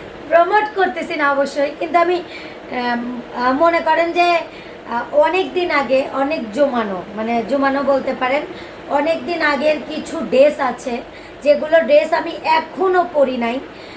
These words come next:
মানে কোনো প্রোগ্রামেও পরি নাই কখনো। আমার মানে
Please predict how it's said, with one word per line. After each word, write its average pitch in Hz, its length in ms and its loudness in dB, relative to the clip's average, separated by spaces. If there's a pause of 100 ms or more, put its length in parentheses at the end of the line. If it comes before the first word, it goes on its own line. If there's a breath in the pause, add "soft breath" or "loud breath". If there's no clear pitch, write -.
(160 loud breath)
মানে 285 200 0
কোনো 349 460 2
প্রোগ্রামেও 349 640 4
পরি 247 240 0
নাই 233 300 -4
কখনো। 254 540 -4 (560 loud breath)
আমার 320 460 2 (140)
মানে 294 420 0